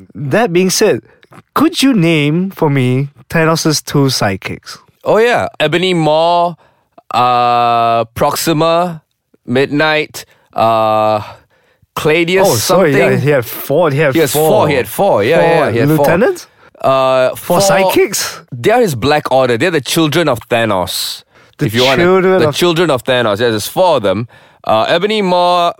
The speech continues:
Speaker 2: Proxima Midnight, uh, Claudius something, and the last guy, I forgot his name.
Speaker 1: Some, something Glaive.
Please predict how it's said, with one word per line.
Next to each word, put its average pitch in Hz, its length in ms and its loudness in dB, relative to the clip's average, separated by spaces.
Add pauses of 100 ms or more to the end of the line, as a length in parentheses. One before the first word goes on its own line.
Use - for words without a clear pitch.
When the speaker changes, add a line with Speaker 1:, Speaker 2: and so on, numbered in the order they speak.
Speaker 2:
Proxima 170 400 0
Midnight, 143 640 -2 (300)
uh, 107 360 0 (1040)
Claudius 175 680 0
something, 165 800 0
and 117 300 -4
the 104 80 0
last 107 220 0
guy, 104 220 0
I 95 40 -2
forgot 87 280 -4
his 80 120 -8
name. 78 240 -8 (760)
Speaker 1:
Some, 160 360 -2
something 185 360 0
Glaive. 113 760 -4